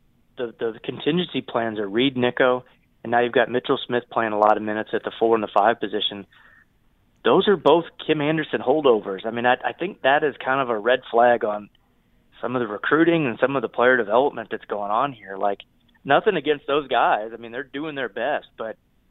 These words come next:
where is the, where's the backup? This is year three. You know, they went out and got Axel Okongo, took a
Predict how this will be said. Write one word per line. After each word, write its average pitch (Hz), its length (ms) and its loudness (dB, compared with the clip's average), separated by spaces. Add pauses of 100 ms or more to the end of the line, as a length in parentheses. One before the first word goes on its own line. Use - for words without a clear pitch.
(380)
where 170 380 0
is 151 140 -4
the, 123 260 0 (200)
where's 135 240 -8
the 139 80 -2
backup? 117 540 0
This 110 160 -14
is 127 140 -12
year 139 200 -2 (100)
three. 127 440 0 (280)
You 117 80 -2
know, 113 60 0
they 120 80 6
went 127 180 4
out 143 120 4
and 127 100 -12
got 120 220 -2 (100)
Axel 131 440 -2
Okongo, 127 520 -4
took - 180 -14
a 117 60 -6